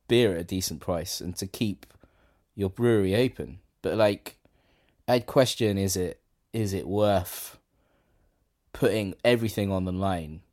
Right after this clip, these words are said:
for that one sale, you know, where you, you've lost all of this goodwill that's you potentially gained by, uh, sharing a, an ethos of being a nice person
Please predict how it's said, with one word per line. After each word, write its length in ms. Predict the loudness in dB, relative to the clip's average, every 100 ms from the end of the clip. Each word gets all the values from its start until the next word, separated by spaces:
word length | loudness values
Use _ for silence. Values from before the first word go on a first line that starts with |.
| _ _ _ _ _
for 180 | -4
that 240 | 0 0 0
one 280 | 0 0 0
sale, 460 | 0 0 -2 -10 _ _ _ -12
you 120 | -8
know, 240 | -6 -8 -8
where 120 | -4
you, 200 | -2 -4 -6
you've 280 | -6 -6 -4
lost 400 | 0 0 0 -6
all 220 | -2 0
of 100 | 0
this 440 | -2 -2 -4 -6 -10 -20 _ _ _ _ _ _ _
goodwill 500 | 0 2 4 2 2
that's 220 | -2 -10 -10
you 120 | -10
potentially 560 | -10 -4 -4 -4 -8 -6
gained 540 | -2 0 -2 -6 -14 _ _
by, 520 | -2 0 0 0 -4 -10 _ _ _ _ _ _ _ -20 -6
uh, 320 | -2 -2 -2 -4
sharing 520 | 0 4 6 4 -2
a, 160 | -6 -6
an 140 | -2
ethos 520 | 0 0 -2 -4 -4
of 200 | -6 -8 -12 -4
being 220 | -2 0
a 40 |
nice 240 | 0 0 0
person 500 | 0 0 0 -8